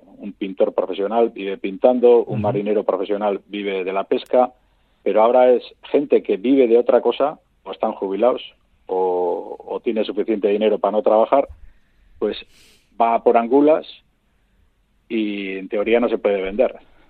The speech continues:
Speaker 1: Pero viendo todos los movimientos que, que están haciendo para que no se prohíba, a ver quién se cree eso, ¿no?
Speaker 2: Ya. Bueno, hay una, hay una intención, si no me equivoco, por parte de, de las instituciones, tras el análisis de asti,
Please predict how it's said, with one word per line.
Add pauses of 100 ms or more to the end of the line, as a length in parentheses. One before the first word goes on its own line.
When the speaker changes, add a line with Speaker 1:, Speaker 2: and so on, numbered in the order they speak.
(160)
Speaker 1:
Pero
viendo
todos
los
movimientos
que, (240)
que
están
haciendo
para
que
no
se
prohíba, (500)
a
ver
quién
se
cree
eso, (240)
¿no? (560)
Speaker 2:
Ya. (240)
Bueno, (120)
hay
una,
hay
una
intención,
si
no
me
equivoco,
por
parte (380)
de,
de
las
instituciones,
tras
el
análisis
de
asti,